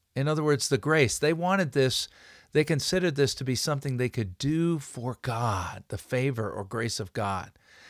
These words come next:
And they begged to do it. And they began,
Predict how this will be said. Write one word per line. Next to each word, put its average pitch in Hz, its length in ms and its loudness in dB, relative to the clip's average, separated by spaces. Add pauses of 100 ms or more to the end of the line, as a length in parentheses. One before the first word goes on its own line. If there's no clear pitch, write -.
(140)
And 117 140 0
they 110 100 4
begged 117 380 0
to 117 60 2
do 107 200 2
it. 98 140 -4 (280)
And 143 160 4
they 143 120 8
began, 165 720 2